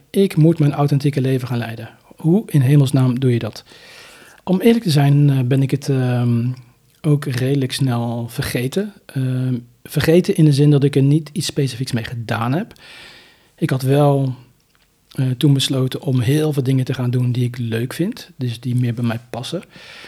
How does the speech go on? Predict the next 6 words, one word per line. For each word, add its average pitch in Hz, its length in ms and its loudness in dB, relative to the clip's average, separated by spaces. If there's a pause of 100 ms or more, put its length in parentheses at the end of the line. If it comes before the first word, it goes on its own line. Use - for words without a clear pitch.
(460)
Ehm, 127 640 0 (640)
maar - 240 -4
echt - 260 -4
authentiek 139 540 -4
leven, 123 640 -2 (380)
eh, 120 220 -4